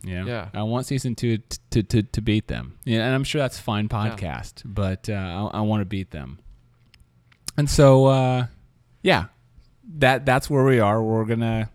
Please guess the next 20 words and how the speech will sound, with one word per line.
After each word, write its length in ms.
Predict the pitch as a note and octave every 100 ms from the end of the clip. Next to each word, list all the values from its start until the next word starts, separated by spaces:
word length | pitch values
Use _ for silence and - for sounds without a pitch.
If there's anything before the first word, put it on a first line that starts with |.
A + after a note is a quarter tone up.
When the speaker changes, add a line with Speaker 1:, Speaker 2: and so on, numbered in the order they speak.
| - _ -
Speaker 1:
this 160 | B2
is 60 | C#3
gonna 160 | D3
be 140 | D3 B2+
it 100 | F#2+
for 120 | A#2
a 60 | G#2
while. 460 | G2 G2+ A2 C#3 _ _ _ _ _ -
Uh, 260 | G#2 G#2+ G#2+
but 100 | A2
I 60 |
can 100 | A2
assure 220 | G#2 - A2+
you, 140 | G2+
we'll 100 | A2
come 160 | - B2
out 120 | A2
with 100 | G#2+
season 320 | A2 G#2 G#2
two. 280 | - F2